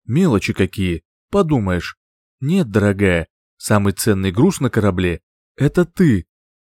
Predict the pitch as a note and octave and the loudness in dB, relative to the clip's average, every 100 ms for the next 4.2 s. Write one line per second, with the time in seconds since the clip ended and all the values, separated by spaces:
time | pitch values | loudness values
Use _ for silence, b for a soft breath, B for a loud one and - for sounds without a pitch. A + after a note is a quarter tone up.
0 | _ _ _ A2+ A2+ G#2+ A2+ F3+ - G2+ | _ _ _ -4 0 2 2 0 0 -2
1 | F#2+ - F3 F3+ F#3 G#3 D#3 G#2 - F#2+ | -2 0 0 0 2 2 2 0 -2 -4
2 | E2+ _ _ G2+ A2 G#2+ G#2 E3+ E3+ - | -4 _ _ -4 2 2 2 -2 -4 -8
3 | D3 F3+ F#3 B2+ F#2+ G2+ A2+ A#2 A#2+ - | -4 0 2 0 0 -2 -2 -2 -2 -6
4 | F3+ | -8